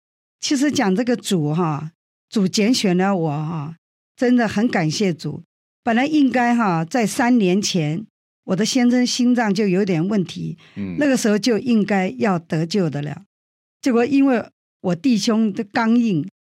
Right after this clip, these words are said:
Speaker 1: 所以害我多受了三年苦。有一次，我先生在这个第一次发病的时候去检查，
Speaker 2: 嗯，哼哼。
Speaker 1: 那么这个住院了，呃，做这个导管检查，我们里边师兄啊、师姐啊、师妹啊也很多啊，
Speaker 2: 嗯。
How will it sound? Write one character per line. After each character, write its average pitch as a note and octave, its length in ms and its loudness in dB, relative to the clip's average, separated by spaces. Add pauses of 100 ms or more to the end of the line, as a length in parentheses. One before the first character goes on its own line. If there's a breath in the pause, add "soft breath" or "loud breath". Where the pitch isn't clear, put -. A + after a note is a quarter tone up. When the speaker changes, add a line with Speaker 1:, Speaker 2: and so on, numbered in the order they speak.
(200)
Speaker 1:
所 B3 200 0
以 A#3+ 100 4
害 A3+ 240 0
我 F#3+ 160 2
多 A#3+ 240 0
受 A#3 220 0
了 F#3+ 100 2
三 G#3+ 240 -2
年 F#3 240 0
苦。 - 300 -8 (500)
有 F#3 220 0
一 A3+ 60 -2
次， E3+ 480 -2 (280)
我 F3 460 0
先 B3+ 200 0
生 B3+ 440 -2 (240)
在 G#3+ 160 0
这 G#3 100 -4
个 G3 100 0
第 B3+ 220 2
一 C4+ 60 2
次 G3+ 440 -2 (140)
发 A#3+ 240 -2
病 G#3 220 0
的 F3 100 2
时 D#3+ 100 -6
候 E3 80 0
去 E3+ 160 -2
检 E3 300 -2
查， C3+ 400 -6
Speaker 2:
嗯， A#2+ 260 -2
哼 G#2+ 180 -4
哼。 G2+ 180 -6 (100)
Speaker 1:
那 B3 140 2
么 A#3 100 2
这 A#3+ 140 -2
个 G#3+ 340 0
住 B3 200 2
院 A3+ 260 4
了， D3 260 -2 (540)
呃， F#3 320 0
做 A3 240 0
这 A#3+ 80 0
个 G#3 200 2
导 G3+ 240 0
管 G3 220 2
检 C#3+ 220 -2
查， C#3 360 -6 (600)
我 G#3+ 100 0
们 B3 140 4
里 B3 100 4
边 A#3+ 180 2
师 B3 280 -2
兄 A#3 320 2
啊、 A3 180 0
师 A#3 240 -2
姐 F#3+ 220 0
啊、 F3 240 0
师 - 240 -4
妹 A3 200 2
啊 F#3 140 2
也 F#3 160 0
很 F#3+ 240 0
多 F3+ 220 0
啊， E3 200 -2
Speaker 2:
嗯。 G#2+ 380 -2